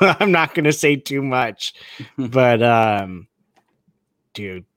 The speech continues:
Speaker 1: it's just these heavyweights that have been leading stories between, on opposite sides in Clone Wars and finally coming out aheads on Mandalore of all places. So, uh, and we've been hearing about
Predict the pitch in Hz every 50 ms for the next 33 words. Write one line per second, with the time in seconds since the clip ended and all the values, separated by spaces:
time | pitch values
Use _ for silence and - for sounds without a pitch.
0 | _ _ - 123 113 - - - - _ - 120 - - - 131 123 107 - -
1 | - - 131 117 113 120 107 104 98 98 95 - - - 110 107 101 101 110 107
2 | 101 95 98 113 110 104 101 101 101 98 - _ _ _ _ _ _ _ _ -
3 | - 117 127 127 127 123 131 123 120 113 107 - - - - 120 113 113 113 113
4 | 110 104 101 - - 101 - - - 113 107 101 101 98 98 - - _ _ _
5 | _ - - - - - - - - - - 135 123 117 113 110 113 - 123 120
6 | 110 - 120 - 120 107 - - 123 113 110 110 104 95 110 104 95 - 113 110
7 | 107 104 104 101 98 95 85 82 95 95 - - - 90 98 95 95 95 92 92
8 | 92 95 - _ _ - - 110 104 98 101 101 98 95 - - 113 107 104 104
9 | 98 95 95 - 104 98 92 87 92 92 - - - - - _ _ _ _ _
10 | _ _ _ - - - 131 147 143 120 127 113 - 123 - 110 98 98 90 87
11 | 90 87 92 92 90 98 98 98 - - 104 101 92 - - 87 85 87 - -
12 | - - - - - - _ _ _ - - - 110 104 95 92 87 85 80 76
13 | 85 - - _ - 120 127 131 123 127 123 113 135 135 131 131 113 117 117 110
14 | 113 -